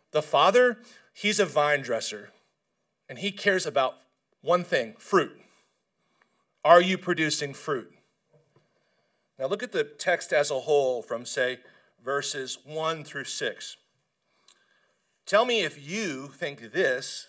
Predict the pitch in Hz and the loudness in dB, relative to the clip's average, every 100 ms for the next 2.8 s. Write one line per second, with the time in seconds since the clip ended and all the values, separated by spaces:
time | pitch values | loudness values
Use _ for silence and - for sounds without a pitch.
0 | _ 180 185 170 - 117 107 107 - 120 | _ -6 -4 -4 -2 -2 -2 -6 -8 -6
1 | 123 131 135 131 131 123 - - 127 - | -2 0 0 0 -6 -12 -12 -6 -6 -6
2 | 113 110 101 - 107 107 101 | -6 -6 -6 -14 -12 -6 -6